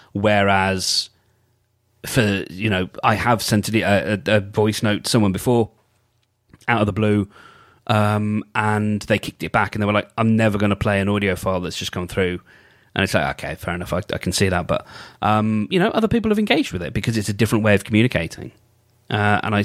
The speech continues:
I still think there's, there's some fun value in that.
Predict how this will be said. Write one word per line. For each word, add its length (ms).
I 100
still 240
think 180
there's, 320
there's 120
some 200
fun 500
value 440
in 120
that. 240